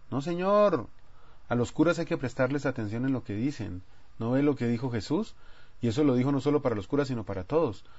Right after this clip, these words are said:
"No te pido que los saques del mundo, sino que los preserves del, del mundo". Eso es especialmente válido para los sacerdotes. Y la última, limitarse a sus propias fuerzas. Esto se ve claramente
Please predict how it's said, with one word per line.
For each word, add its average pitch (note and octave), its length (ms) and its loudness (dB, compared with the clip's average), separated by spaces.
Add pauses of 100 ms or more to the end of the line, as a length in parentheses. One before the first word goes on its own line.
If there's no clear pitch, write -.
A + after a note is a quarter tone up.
(180)
"No A#2+ 80 -2
te C3+ 120 0
pido D#3 240 4
que C3+ 80 2
los A#2 100 -2
saques C3+ 260 0
del B2 140 0
mundo, C3 320 2
sino G#2+ 220 -4
que G2+ 100 -6
los G#2 120 -6
preserves A2 480 0
del, G2 300 -2
del G2 120 -2
mundo". F2+ 340 -4 (340)
Eso A#2 160 -4
es B2+ 80 -2
especialmente B2 640 0
válido A#2+ 340 4
para G2 180 -6
los F#2+ 120 -6
sacerdotes. F#2+ 680 -6 (920)
Y C#3+ 80 8
la D3 140 12
última, B2+ 460 4 (560)
limitarse C3 520 4
a D3+ 40 0
sus C#3+ 140 -2
propias B2+ 360 -4
fuerzas. - 520 -4 (1000)
Esto C#3 260 4
se D3+ 140 6
ve C3 140 6
claramente C#3 760 2